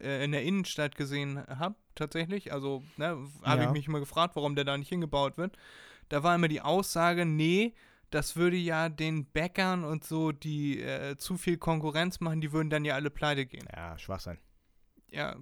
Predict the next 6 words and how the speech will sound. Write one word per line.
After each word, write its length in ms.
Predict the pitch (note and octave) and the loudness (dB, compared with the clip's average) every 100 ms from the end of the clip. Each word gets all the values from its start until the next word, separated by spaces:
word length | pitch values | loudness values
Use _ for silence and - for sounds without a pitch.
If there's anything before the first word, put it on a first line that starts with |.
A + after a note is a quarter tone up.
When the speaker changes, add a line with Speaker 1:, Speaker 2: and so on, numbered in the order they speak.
| - | -4
Speaker 1:
gut. 400 | E3+ - - - _ _ _ _ _ _ | -4 -2 -14 -18 _ _ _ _ _ _
Ne, 340 | - D#3+ D#3+ - - | -6 -2 -2 -6 -10
äh, 380 | C#3 C3+ C#3 C#3+ - _ _ _ _ _ _ _ _ - - - - - _ _ _ _ _ _ _ _ | -4 -2 -2 -6 -12 _ _ _ _ _ _ _ _ -20 -20 -20 -20 -20 _ _ _ _ _ _ _ _
ja, 300 | D3 D#3 D#3+ | 0 4 4
ich, 180 | D#3+ - | 2 -2
ich 120 | D#3+ | -4